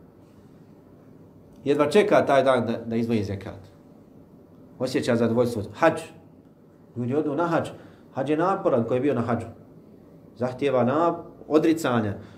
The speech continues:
Za sobom povlači velike napore, iskušenja, bolesti, e, nelagodnosti. Ali iskreni vjernik u svemu tome osjeća zadovoljstvo. Tevaf je oko Kabe, ono je gužvi, naj-,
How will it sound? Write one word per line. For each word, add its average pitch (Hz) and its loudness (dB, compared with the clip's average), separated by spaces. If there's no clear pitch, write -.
Za 139 2
sobom 139 0
povlači 135 2
velike 135 0
napore, 127 0
iskušenja, 123 2
bolesti, 120 2
e, 78 -8
nelagodnosti. 151 2
Ali 131 0
iskreni 165 -2
vjernik 165 2
u 139 -4
svemu 185 -2
tome 175 2
osjeća 131 -2
zadovoljstvo. 107 -2
Tevaf 190 4
je 170 2
oko 160 -2
Kabe, 175 2
ono 156 2
je 147 -4
gužvi, 151 2
naj-, 175 2